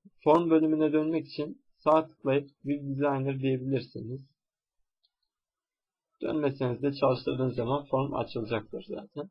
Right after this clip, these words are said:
Tekrar Start Debugging diyorum. Formum açıldı. Mesaj butonuna tıklıyorum. Evet, mesaj box'ım açıldı. Butona tıkladım. Mesaj box'ımı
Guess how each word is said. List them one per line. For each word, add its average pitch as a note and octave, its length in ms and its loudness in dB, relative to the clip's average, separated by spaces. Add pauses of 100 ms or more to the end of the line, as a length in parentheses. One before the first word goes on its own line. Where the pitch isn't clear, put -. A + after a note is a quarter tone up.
(420)
Tekrar D#3 300 0
Start - 440 -6
Debugging A#2+ 380 -4 (100)
diyorum. A#2 320 -4 (720)
Formum D#3 380 4
açıldı. A#2 520 -2 (180)
Mesaj D3 460 0
butonuna D3+ 420 -2
tıklıyorum. C3+ 540 -6 (560)
Evet, G#2 240 -2 (300)
mesaj C#3+ 420 -2
box'ım C3 320 -6
açıldı. A#2+ 340 -8 (120)
Butona C#3 400 -4
tıkladım. A#2 440 -8 (1800)
Mesaj E3+ 420 -4
box'ımı F3 500 -8